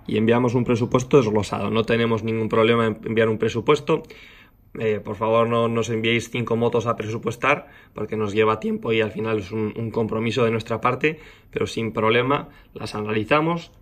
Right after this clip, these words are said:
desglosamos según componentes y accesorios, como en este caso,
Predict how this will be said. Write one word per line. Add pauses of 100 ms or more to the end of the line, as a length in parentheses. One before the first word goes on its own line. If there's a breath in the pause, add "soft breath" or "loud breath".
desglosamos
según
componentes
y
accesorios, (580 loud breath)
como
en
este
caso,